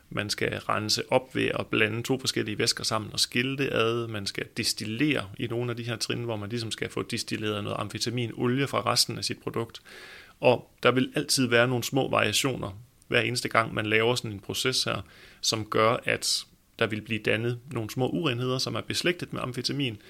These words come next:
men som simpelthen vil komme som sådan biprodukter i sådan en amfetaminsyntese. Og fordi at produktionen af amfetamin, den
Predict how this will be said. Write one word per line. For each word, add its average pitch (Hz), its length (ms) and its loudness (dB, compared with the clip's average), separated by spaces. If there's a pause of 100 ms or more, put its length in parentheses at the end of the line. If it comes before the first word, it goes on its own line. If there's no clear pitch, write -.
(180)
men 113 120 -6
som 117 200 0
simpelthen 127 340 -2
vil 110 140 -2
komme 123 440 2
som 101 340 -2
sådan 110 180 -2 (100)
biprodukter 117 760 0
i 117 100 -8
sådan 117 140 -6
en 110 80 -6
amfetaminsyntese. 110 1080 -6 (840)
Og 127 100 0
fordi 180 340 0
at - 300 4 (220)
produktionen 131 500 2
af 120 60 6
amfetamin, 123 560 2
den 127 180 2